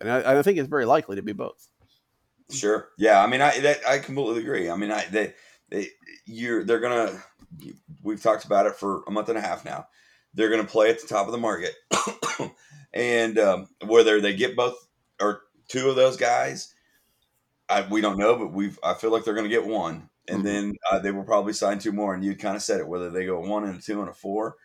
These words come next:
Speaker 2: that's a possibility. Whether it's a one and two threes, we don't know. But I, I have a feeling they're gonna go get some guys.
Speaker 1: Yeah. Um, what a, I, we saw another start this week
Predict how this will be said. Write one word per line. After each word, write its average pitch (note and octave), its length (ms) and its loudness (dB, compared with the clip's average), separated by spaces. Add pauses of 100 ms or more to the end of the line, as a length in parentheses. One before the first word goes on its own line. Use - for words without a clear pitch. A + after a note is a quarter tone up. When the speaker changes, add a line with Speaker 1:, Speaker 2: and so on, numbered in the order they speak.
(360)
Speaker 2:
that's G2+ 180 -6
a E2+ 80 -12
possibility. G#2 580 0
Whether F#2 320 -2
it's F#2 140 -10
a F2 60 -8
one G#2 300 -4
and G2 120 -6
two G2 180 -4
threes, G#2 420 -4
we F#2+ 120 -6
don't G2 160 -4
know. F#2+ 240 -4
But F2 140 -8
I, F2+ 220 -2
I F#2+ 80 2
have G#2 120 0
a G2 40 -10
feeling G2 340 -2
they're F#2+ 120 -4
gonna F#2 160 -4
go F#2 100 -6
get F2 120 -10
some E2 140 -14
guys. - 420 -10 (1120)
Speaker 1:
Yeah. - 80 -18 (640)
Um, C3 480 6 (760)
what G3+ 280 2
a, C3+ 100 2 (140)
I, D#3+ 200 0 (760)
we F3+ 120 -4
saw - 140 2
another C#3 320 4
start - 560 -2
this A2+ 180 -10
week G#2+ 340 -4